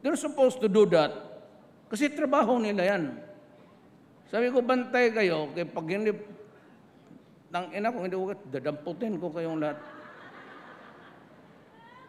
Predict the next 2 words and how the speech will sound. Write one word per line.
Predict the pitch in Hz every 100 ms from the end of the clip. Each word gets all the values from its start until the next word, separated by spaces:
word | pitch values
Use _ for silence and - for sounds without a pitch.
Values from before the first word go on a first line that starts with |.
| 1017 988 - - - - - - - - - - - 294 - - -
Kasi | 214 202 220 208 202
I, | 170